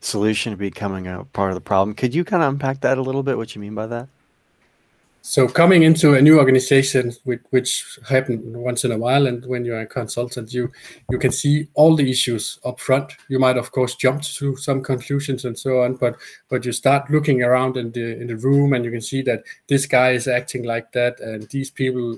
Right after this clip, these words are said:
Speaker 2: are not a team, they are a group, and this is not, uh, bottom up, it might be top down or left, right, or whatever it is. Uh, but once you get into a sort,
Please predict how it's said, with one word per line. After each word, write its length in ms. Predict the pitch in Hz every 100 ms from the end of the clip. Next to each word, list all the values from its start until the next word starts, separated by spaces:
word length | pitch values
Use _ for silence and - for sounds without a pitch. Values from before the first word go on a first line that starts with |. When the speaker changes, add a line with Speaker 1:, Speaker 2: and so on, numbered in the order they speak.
| 107
Speaker 2:
are 120 | 107
not 280 | 120 127 -
a 60 | 120
team, 400 | - 139 143 143
they 140 | 131
are 100 | 113
a 40 | 110
group, 420 | - 127 135 -
and 260 | 117 113 107
this 220 | 135 131
is 180 | 120 127
not, 220 | 120 - - - _ _ _ 120
uh, 360 | 117 107 107 104 _ _ _
bottom 320 | 127 120 110
up, 240 | 101 139 143
it 140 | 127 _ -
might 260 | 123 113 -
be 100 | 110
top 320 | - 110 -
down 400 | 120 135 139 131
or 100 | 104
left, 300 | 117 120 -
right, 260 | 120 127 120
or 140 | 110
whatever 340 | 107 127 139 139
it 80 | 117
is. 220 | 117 - - - -
Uh, 260 | - 117 113 -
but 240 | 127 131 _
once 300 | - 156 156
you 80 | 143
get 260 | 139 139 143 - _
into 320 | 139 135 -
a 60 | 131
sort, 360 | - 131 131